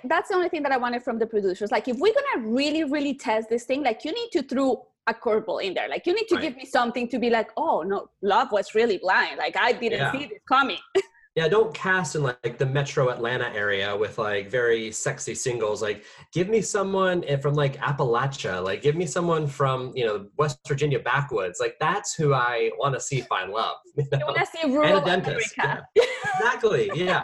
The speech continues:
Speaker 2: I wanna see, yeah, give me that person from maybe the hometown of Carrie Underwood, Chakota, Oklahoma. Give me someone from there.
Speaker 1: Also, everybody was extremely fit.
Speaker 2: Yes.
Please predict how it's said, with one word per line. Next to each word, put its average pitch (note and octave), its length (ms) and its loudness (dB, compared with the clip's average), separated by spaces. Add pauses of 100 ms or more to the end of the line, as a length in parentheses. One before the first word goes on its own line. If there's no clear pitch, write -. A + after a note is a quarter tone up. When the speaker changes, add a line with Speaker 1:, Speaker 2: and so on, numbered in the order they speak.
Speaker 2:
I B2 140 -2
wanna D#3 240 2
see, D3+ 560 -4 (260)
yeah, C3+ 220 2
give F#3 240 0
me G3+ 80 -2
that F#3 200 -4
person F3 380 -2
from A2 600 -2
maybe B2+ 360 -2 (400)
the F#2 100 -6 (120)
hometown D3+ 320 0
of D3 100 -2
Carrie D#3 200 0
Underwood, D#3+ 340 0
Chakota, D3 400 0
Oklahoma. C#3+ 680 0
Give D3 120 4
me F3 140 0
someone F3 460 -2
from E3+ 180 -4
there. F#3 140 -2
Speaker 1:
Also, - 320 2 (160)
everybody F4 560 2
was C#4+ 240 2 (100)
extremely C4+ 720 -2
fit. - 420 -6 (540)
Speaker 2:
Yes. - 500 -6